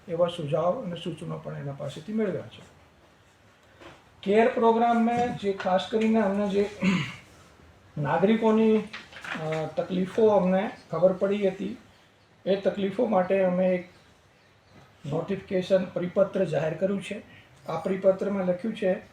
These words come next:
કે જ્યારે કોઈ પણ ફરિયાદી એ સી બી પોસ્ટમાં આવે તેમની સાથે સુમેળભર્યું વર્તન કરવું, ફરિયાદીને ફરિયાદ આપ્યા બાદ આક્ષેપિત ખાતું તેને હેરાન નહીં કરે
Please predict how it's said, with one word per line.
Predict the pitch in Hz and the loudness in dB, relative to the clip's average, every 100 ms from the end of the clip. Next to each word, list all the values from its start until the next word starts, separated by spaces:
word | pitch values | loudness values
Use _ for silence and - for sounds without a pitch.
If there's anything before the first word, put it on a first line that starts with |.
| - - _ - | -20 -20 _ -12
કે | 156 | -8
જ્યારે | 147 175 180 220 226 | -2 4 6 6 4
કોઈ | 220 190 190 | 0 -2 0
પણ | 202 196 | 2 2
ફરિયાદી | 196 170 165 170 202 170 | 2 0 0 0 -2 -4
એ | |
સી | 165 196 | -4 -6
બી | 185 | -6
પોસ્ટમાં | 185 165 143 185 175 175 | -4 -6 -4 -6 -2 4
આવે | 190 147 143 - _ _ _ _ - | 6 4 -2 -14 _ _ _ _ -8
તેમની | 165 185 214 | -2 0 0
સાથે | 208 165 170 202 | 0 0 0 -6
સુમેળભર્યું | - 190 185 196 165 175 190 277 - | -4 0 4 4 2 0 -2 -4 -6
વર્તન | 160 175 180 | -4 2 0
કરવું, | 175 139 139 - - - - _ - - - _ - _ - - _ - | 0 -4 -6 -14 -20 -20 -20 _ -20 -20 -20 _ -20 _ -20 -20 _ 0
ફરિયાદીને | 175 185 196 214 226 | 8 10 8 6 2
ફરિયાદ | 220 180 185 196 196 - - | 2 6 8 8 6 0 -4
આપ્યા | 151 185 208 | -4 -2 0
બાદ | 180 175 - - - - - - - - | 4 4 4 -2 -16 -20 -20 -20 -20 -10
આક્ષેપિત | 147 151 - - 214 214 - | -6 -6 -4 -4 -4 -6 -4
ખાતું | 170 175 202 | -4 -4 -4
તેને | 190 190 190 | -2 -2 0
હેરાન | 170 175 208 | 2 2 2
નહીં | 202 220 208 | 4 4 6
કરે | 180 151 | 6 6